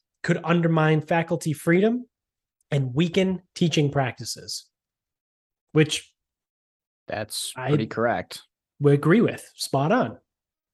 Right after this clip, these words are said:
Speaker 1: Now, anytime a professor teaches a course, right, and they give, s-, uh, say they, in a class of, you know, eighty kids, ten of 'em fail,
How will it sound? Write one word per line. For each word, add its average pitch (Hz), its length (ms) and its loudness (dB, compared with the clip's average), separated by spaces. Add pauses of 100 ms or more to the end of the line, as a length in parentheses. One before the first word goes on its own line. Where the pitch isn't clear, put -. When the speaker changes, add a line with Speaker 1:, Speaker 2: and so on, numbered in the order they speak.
(420)
Speaker 1:
Now, 160 360 6
anytime 170 720 2
a 160 40 2
professor 165 520 0
teaches 160 380 -4
a 170 60 -2
course, 147 600 -2 (280)
right, 139 240 2
and 143 180 2
they 143 140 4
give, 147 520 0 (560)
s-, - 220 -6
uh, 143 140 0
say 156 260 2
they, 160 240 4
in 160 120 2
a 147 60 -2
class 151 440 -2
of, 143 180 2 (760)
you 151 100 2
know, 135 340 -2
eighty 170 300 2
kids, 139 680 0 (720)
ten 180 240 2
of 165 140 6
'em 147 460 2
fail, 139 600 0